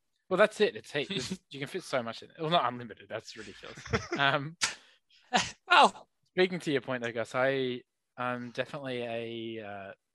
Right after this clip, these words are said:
Speaker 1: cutlery head down, if you know what I mean. Like, the, the knife point down and the forks down.
Speaker 2: In a basket, though, that's a problem. Because if you don't properly rinse,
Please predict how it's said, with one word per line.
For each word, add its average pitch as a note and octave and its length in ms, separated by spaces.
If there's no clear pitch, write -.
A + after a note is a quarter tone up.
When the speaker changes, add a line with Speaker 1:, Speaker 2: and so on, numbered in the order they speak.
Speaker 1:
cutlery B2 340
head A2 320
down, F#2+ 340
if D#3+ 140
you B2 40
know G2+ 100
what G2 80
I F#2+ 80
mean. C#3 240
Like, G#2 200
the, G2+ 200
the C3+ 60
knife C3 300
point A#2+ 260
down G2 280
and A#2+ 120
the G#2 40
forks A2 360
down. G2+ 240
Speaker 2:
In E3+ 160
a G3 60
basket, D#3 680
though, B2 280
that's C#3+ 240
a C#3+ 40
problem. B2 540
Because D3 240
if D3+ 80
you D3+ 80
don't F3+ 240
properly F3 420
rinse, A#2+ 640